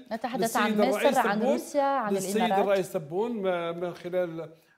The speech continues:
Speaker 2: آه، روسيا، روسيا اللي تعتبر شريك قوي للجزائر
Speaker 1: مم.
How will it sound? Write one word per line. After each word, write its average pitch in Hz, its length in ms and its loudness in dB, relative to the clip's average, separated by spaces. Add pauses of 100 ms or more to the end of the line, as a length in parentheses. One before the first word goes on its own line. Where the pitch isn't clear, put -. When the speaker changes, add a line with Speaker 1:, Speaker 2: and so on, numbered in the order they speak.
(120)
Speaker 2:
آه، 156 540 -4
روسيا، 180 640 0
روسيا 165 360 -6
اللي 156 140 -8
تعتبر 147 380 -14
شريك 160 340 -10
قوي 226 480 2
للجزائر 156 580 -6
Speaker 1:
مم. 139 60 -12